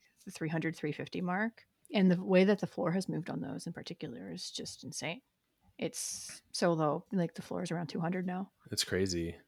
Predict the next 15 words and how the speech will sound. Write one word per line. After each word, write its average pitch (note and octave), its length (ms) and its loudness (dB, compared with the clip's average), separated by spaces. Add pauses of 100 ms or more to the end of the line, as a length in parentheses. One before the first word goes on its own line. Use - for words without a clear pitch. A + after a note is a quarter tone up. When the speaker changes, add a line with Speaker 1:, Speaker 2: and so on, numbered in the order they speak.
Speaker 1:
And A3+ 160 12
the A3+ 40 10
fact C4 180 10
that C4+ 100 8
people C4+ 220 8
are A#3 60 12
accepting G#3+ 500 8
offers F#3 560 6
on F3+ 280 8
these F3 220 4
relatively E3 480 4
liquid D#3 320 -2
projects - 680 0 (380)
just E3+ 300 8
because D3+ 720 4